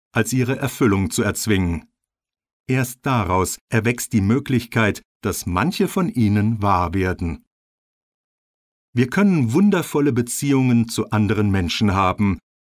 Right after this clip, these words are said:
doch die perfekte Verbindung gibt es maximal für Sekunden. Es fühlt sich manchmal an wie eine Ansammlung von Sekunden intensiven Verstehens,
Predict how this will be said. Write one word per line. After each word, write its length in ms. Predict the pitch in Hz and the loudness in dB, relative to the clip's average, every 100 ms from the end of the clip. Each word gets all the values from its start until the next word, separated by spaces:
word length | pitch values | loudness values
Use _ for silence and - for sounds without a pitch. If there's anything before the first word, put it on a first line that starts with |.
| _ | _
doch 160 | - 85 | -10 -8
die 140 | - | -10
perfekte 640 | - - - - - - 117 | -10 -12 -8 -6 -6 -2 -4
Verbindung 680 | - 82 160 214 165 98 - _ | -2 -2 2 2 2 0 -4 _
gibt 180 | 165 123 | -4 -2
es 160 | 113 | -2
maximal 580 | 113 127 - 120 101 95 | -2 -2 0 0 2 0
für 220 | 82 98 | -2 -6
Sekunden. 680 | 78 73 - 117 87 82 67 _ _ _ _ _ _ _ _ _ _ | -6 -10 -2 -2 -2 -6 -8 _ _ _ _ _ _ _ _ _ _
Es 160 | - - | -8 -2
fühlt 180 | 220 | 0
sich 160 | 220 165 | 0 -2
manchmal 440 | 151 214 185 156 | 0 0 0 -2
an 240 | - 160 180 | 0 -2 0
wie 100 | 151 | 0
eine 300 | 120 117 117 | 2 0 0
Ansammlung 580 | 143 151 135 139 135 131 | -4 -2 -2 -2 -2 -2
von 200 | 139 120 | -2 -2
Sekunden 640 | 117 - 151 151 - 127 | -2 -2 -2 -2 -2 -2
intensiven 800 | 120 151 139 147 127 107 117 117 | -2 -4 -4 -2 -2 0 0 0
Verstehens, 800 | 117 117 - 110 95 85 80 - | -2 -4 -2 0 0 0 -4 -8